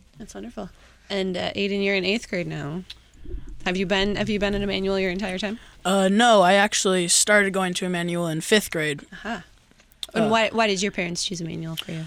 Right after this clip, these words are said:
Speaker 2: Uh, my parents chose Emmanuel for me because they wanted me to have a good Christian education and instill me with Christian values. I used to go to a public school, and they didn't feel like I was getting the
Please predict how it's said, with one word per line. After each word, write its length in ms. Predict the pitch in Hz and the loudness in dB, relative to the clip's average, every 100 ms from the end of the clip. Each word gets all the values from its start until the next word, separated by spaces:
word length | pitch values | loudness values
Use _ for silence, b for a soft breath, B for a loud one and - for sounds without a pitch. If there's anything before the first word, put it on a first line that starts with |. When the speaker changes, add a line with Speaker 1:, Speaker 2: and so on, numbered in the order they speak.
| - | -6
Speaker 2:
Uh, 320 | 190 185 175 170 | -2 2 2 2
my 180 | 202 240 | 2 2
parents 400 | 269 240 226 - | 2 2 2 2
chose 300 | 226 196 185 | 2 2 0
Emmanuel 640 | 185 185 180 175 170 170 | 0 0 -2 -4 -6 -8
for 160 | - 185 | -6 -4
me 240 | 175 165 | -2 -4
because 560 | 160 - 170 165 156 - | -8 -6 -4 -4 -4 -6
they 180 | 175 180 | -4 -2
wanted 200 | 190 185 | -2 -2
me 100 | 175 | -4
to 60 | |
have 240 | 175 180 170 | -2 -4 -4
a 140 | 160 | -6
good 220 | 170 180 | -4 -6
Christian 360 | - 180 - 180 | -4 -4 -4 -4
education 760 | 170 165 - 180 - 190 190 | -6 -8 -6 -4 -4 -6 -6
and 160 | 160 156 | -6 -6
instill 320 | 151 - 170 | -6 -4 -6
me 140 | 165 | -6
with 160 | 165 - | -8 -8
Christian 400 | - 170 - 160 | -8 -6 -6 -8
values. 500 | 165 160 165 165 - B B B B - | -6 -4 -4 -6 -8 B B B B -4
I 60 | |
used 240 | 180 208 - | 0 0 0
to 60 | |
go 140 | 214 202 | 0 0
to 140 | 190 | 0
a 100 | 180 - _ | -2 -4 _
public 280 | 220 196 185 | -2 0 -2
school, 320 | - 175 170 | -2 -2 -2
and 200 | 165 170 | -2 -2
they 120 | 175 | -2
didn't 280 | 180 170 170 | -2 -4 -6
feel 260 | - 175 170 | -6 -6 -4
like 300 | 160 156 151 | -4 -4 -6
I 100 | 156 | -6
was 160 | 156 | -6
getting 300 | 175 156 151 | -6 -6 -6
the 200 | 151 156 | -6 -8